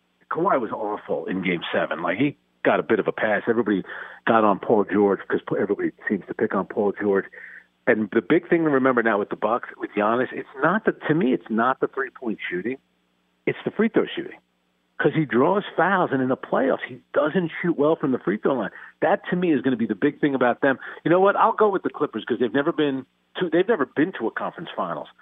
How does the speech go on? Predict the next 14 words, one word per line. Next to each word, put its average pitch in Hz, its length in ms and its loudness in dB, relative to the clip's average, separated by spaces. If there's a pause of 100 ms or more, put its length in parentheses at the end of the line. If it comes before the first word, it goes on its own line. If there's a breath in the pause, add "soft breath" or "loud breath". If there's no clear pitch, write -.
(500 loud breath)
in 131 120 2
the 117 80 2
history 117 280 0
of 104 40 2
the 104 80 -2
franchise. 107 520 0
So 165 80 2
maybe 180 300 2
something 131 240 0
will 110 80 0
happen. 107 280 0
Everyone's 170 360 2
now 143 220 2
is - 60 -2